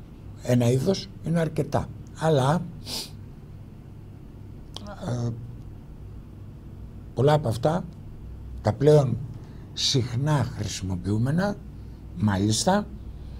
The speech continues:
είναι τα κορτικοειδή. Και όταν ακούνε κορτιζόνη οι άνθρωποι, κουμπώνονται. Κορτιζόνη, να σας θυμίσω ότι είναι φυσιολογικό συστατικό του οργανισμού μας. Τη δίνουμε και απ' έξω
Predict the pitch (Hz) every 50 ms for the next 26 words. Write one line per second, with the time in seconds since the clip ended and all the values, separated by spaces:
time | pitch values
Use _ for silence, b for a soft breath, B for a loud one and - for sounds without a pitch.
0 | B B B B B B B B B - - 139 165 165 175 185 190 180 180 165
1 | 160 156 - - - 185 180 170 175 - - - 170 170 165 156 143 143 131 104
2 | - - - - - - - - 170 190 208 202 202 196 196 180 151 180 180 185
3 | 180 175 156 135 117 - 123 113 127 143 139 139 135 127 123 123 120 120 117 117
4 | 117 117 120 120 - 170 175 180 - - - - - - - - - - - -
5 | - - - - - 147 151 156 147 131 113 101 - - - - - - - -
6 | - B B B B B B B B B B B B - 139 127 - 131 120 139
7 | 170 185 202 202 208 202 190 175 175 160 147 143 139 131 131 127 120 113 104 101
8 | - - - - - - - - 117 117 117 117 - 104 104 107 107 98 92 -
9 | - - - - - - 143 151 160 160 151 - - - - 143 131 - - -
10 | 147 143 139 143 139 131 131 131 127 - - 180 170 135 - - B B B B
11 | B B B B B - - 131 117 - - 120 123 117 120 117 117 - 180 185
12 | 175 180 180 180 175 175 185 185 185 185 175 180 214 233 208 139 - - - -
13 | - - - B B B B B B B B - - 117 117 147 175 185 202 208
14 | - 185 180 175 - 175 156 - - - - 110 117 139